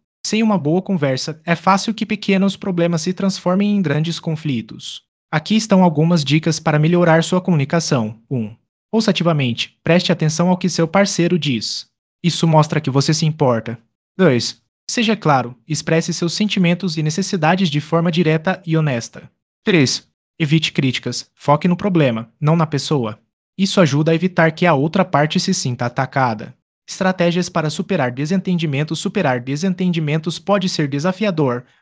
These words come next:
mas não impossível. Aqui estão algumas estratégias que podem ajudar. Estratégia, empatia. Descrição. Coloque-se no lugar do outro para entender suas emoções. Estratégia, compromisso. Descrição. Esteja disposto a ceder em alguns pontos para chegar a um acordo.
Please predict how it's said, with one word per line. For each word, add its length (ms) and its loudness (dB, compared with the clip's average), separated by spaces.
mas 200 0
não 140 0
impossível. 680 -4
Aqui 240 0
estão 240 2
algumas 340 2
estratégias 680 2
que 100 0
podem 380 4
ajudar. 480 2
Estratégia, 760 0
empatia. 360 0
Descrição. 680 0
Coloque-se 560 2
no 100 2
lugar 300 2
do 140 2
outro 260 2
para 220 2
entender 400 2
suas 280 2
emoções. 760 0
Estratégia, 680 0
compromisso. 540 2
Descrição. 640 -2
Esteja 380 2
disposto 540 2
a 40 6
ceder 360 2
em 100 2
alguns 340 2
pontos 360 2
para 200 4
chegar 300 4
a 60 4
um 100 4
acordo. 560 0